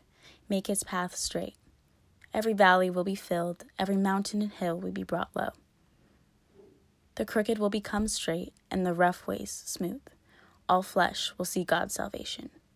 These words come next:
He said, therefore, to the multitudes who went out to be baptized by him, "You offspring of vipers, who warned you to flee from the wrath to come? Therefore, produce fruits worthy of repentance, and don't begin to say among yourselves,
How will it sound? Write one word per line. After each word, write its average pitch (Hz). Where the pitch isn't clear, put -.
He -
said, 226
therefore, 226
to -
the 185
multitudes 180
who 226
went 196
out 175
to -
be 185
baptized 175
by -
him, 185
"You 233
offspring 202
of 185
vipers, 185
who 262
warned 233
you 190
to 180
flee 202
from 180
the 180
wrath 175
to -
come? 190
Therefore, 208
produce 220
fruits -
worthy 220
of 185
repentance, 180
and 202
don't 247
begin 208
to 190
say 185
among 180
yourselves, -